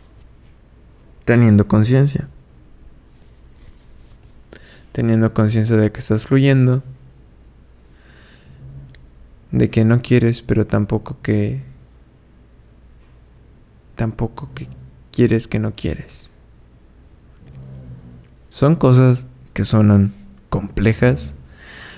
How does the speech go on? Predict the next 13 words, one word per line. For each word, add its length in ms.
pero 380
son 220
de 80
fácil 340
entendimiento, 680
ciertamente. 840
A 100
mí, 640
a 100
mí 200
quizás 320
me 180
costaron 640